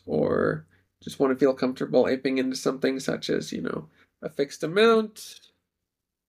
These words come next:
et cetera, et cetera, colors, styles, whatever. And one of these things is the idea of a whitelist, which, you know, in other contexts, people are, you know, more saying allow list, but as far as I can tell,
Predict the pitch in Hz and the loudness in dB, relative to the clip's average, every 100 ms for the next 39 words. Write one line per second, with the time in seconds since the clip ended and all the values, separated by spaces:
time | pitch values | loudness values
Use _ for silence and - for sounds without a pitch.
0 | _ - 147 147 127 131 123 - 165 165 | _ -14 -2 0 2 2 2 4 6 6
1 | 160 156 147 147 151 - _ _ _ _ | 6 6 4 0 -6 -18 _ _ _ _
2 | - 165 147 139 135 131 - - 135 131 | 0 4 6 6 2 -4 -10 0 2 4
3 | 127 135 139 135 143 160 202 208 190 170 | 2 2 4 4 4 4 2 2 0 0
4 | 160 156 139 131 131 131 - 147 - _ | 0 2 4 4 2 2 -2 -4 -12 _
5 | _ _ 156 180 175 185 - - _ _ | _ _ 2 2 0 -8 -12 -20 _ _
6 | _ _ _ _ _ - 151 147 - - | _ _ _ _ _ 2 4 6 2 -8
7 | - - 151 139 139 139 135 131 131 127 | -8 -2 2 4 4 2 0 0 0 0
8 | 143 143 - - _ _ - 135 135 131 | -2 -4 -12 -20 _ _ -4 -2 2 2
9 | 127 127 123 123 - _ 156 143 - - | 2 2 0 -2 -10 _ -6 -4 -4 -6
10 | 143 - 147 135 135 165 185 185 185 - | -8 -4 -4 0 4 6 4 2 -2 -6
11 | - 143 127 131 - 131 135 131 131 131 | 2 4 4 0 0 2 2 -4 -6 -2
12 | 139 131 147 | -2 -2 -4